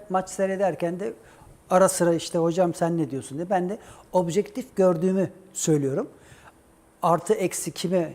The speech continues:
hiç önemli değil ama orada karar bitiyor. Orada kalması da lazım. Ama bazı pozisyonlarda gerçekten fizik kurallarına aykırı bir şey olmadı. İki kere el, top ele çarptı.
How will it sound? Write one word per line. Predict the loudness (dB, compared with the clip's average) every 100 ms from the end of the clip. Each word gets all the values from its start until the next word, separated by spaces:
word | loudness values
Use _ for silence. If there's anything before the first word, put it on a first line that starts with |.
| -8
hiç | -10 -6
önemli | -4 -2 -2
değil | -4 -2
ama | 0 2
orada | 2 2 0
karar | 2 4 2 0
bitiyor. | -2 -2 -2
Orada | 0 0 -2 -6 -20 -20 -20 _ _
kalması | -2 2 2 0 -2 0
da | 0
lazım. | 0 -6 -6 -8 -8 -16 -6 0
Ama | 2 2 0 -8 -14
bazı | 0 6 6 4 0
pozisyonlarda | 0 0 0 2 2 2 0
gerçekten | 4 4 4 -2 -2 0 -2 -2 -16 -20
fizik | -10 -8 -8 -4
kurallarına | 2 4 4 2 2
aykırı | 0 0 -2 -6
bir | -6
şey | -2 0
olmadı. | 2 0 -4 -6 -14 -20 -20 -20 -20
İki | -10 -6
kere | 2 2 4 0 -6 -6 2
el, | 4 4 -4 -14 -14 -16 _ _ _ -20 _ _ 0
top | 0 0 -4
ele | -4 -2 -4
çarptı. | -4 -6 -6 -2 -2 -2